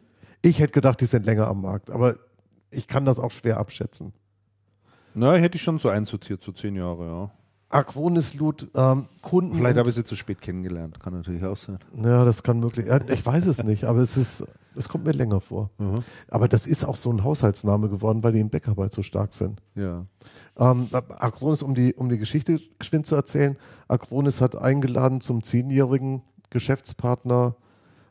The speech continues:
Speaker 1: ähm, Kunden und Freunde des Unternehmens. Und auf der Acronis-Party habe ich den Sigi Pfeffer getroffen.
Speaker 2: Ach, schade.
Speaker 1: Und schade, dass der jetzt <laughs> nicht mehr da ist, weil
Speaker 2: <laughs>
Speaker 1: Acronis,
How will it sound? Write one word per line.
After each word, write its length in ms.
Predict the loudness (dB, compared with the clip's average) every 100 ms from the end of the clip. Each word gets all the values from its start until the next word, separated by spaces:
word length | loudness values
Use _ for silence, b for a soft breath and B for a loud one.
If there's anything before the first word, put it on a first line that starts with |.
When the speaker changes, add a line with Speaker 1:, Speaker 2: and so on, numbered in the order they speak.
| _
Speaker 1:
ähm, 420 | 4 4 4 0 -4
Kunden 400 | -2 -2 0 -4
und 100 | -4
Freunde 360 | -4 0 2 2
des 100 | 0
Unternehmens. 560 | 0 2 2 0 -4
Und 160 | -6 -6
auf 80 | -4
der 140 | -2
Acronis-Party 640 | -2 -2 -4 -4 -2 0 0
habe 100 | -2
ich 80 | -4
den 80 |
Sigi 200 | -2 -2
Pfeffer 300 | 0 -4 -2
getroffen. 440 | -4 -4 -4 -6 -2
Speaker 2:
Ach, 140 | -2
schade. 240 | -2 -8 -6
Speaker 1:
Und 120 | -6
schade, 260 | 2 2 4
dass 160 | 2
der 120 | 4 2
jetzt 200 | 2 -2
<laughs> 140 | -6
nicht 160 | -6 -2
mehr 140 | 0
da 180 | 4 4
ist, 120 | 4
weil 100 | 4
Speaker 2:
<laughs> 60 | 4
Speaker 1:
Acronis, 460 | 2 0 -4 -4